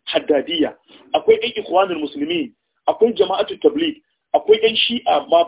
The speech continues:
baƙaƙen. Ƴan Shi'a Ismailiyya suna nan kuma suna nan ƴan ƙasar ne ma, ƴan ƙasar Saudiya ne ma. To duk irin waɗannan mutane suna iya haɗa kai su yi ma daular kwaf ɗaya.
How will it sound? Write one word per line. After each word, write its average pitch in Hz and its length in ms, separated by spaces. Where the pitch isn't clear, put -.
baƙaƙen. 180 500
Ƴan 185 120
Shi'a - 300
Ismailiyya 151 680
suna 175 260
nan 202 340
kuma 185 220
suna 196 240
nan 208 180
ƴan 233 160
ƙasar 240 300
ne 294 100
ma, 151 220
ƴan 233 100
ƙasar 247 300
Saudiya 180 420
ne 123 120
ma. 123 100
To 359 80
duk - 140
irin 285 140
waɗannan 214 300
mutane 180 380
suna 202 180
iya 180 160
haɗa 175 220
kai 165 220
su - 160
yi 160 40
ma 156 80
daular 175 280
kwaf 156 180
ɗaya. 147 160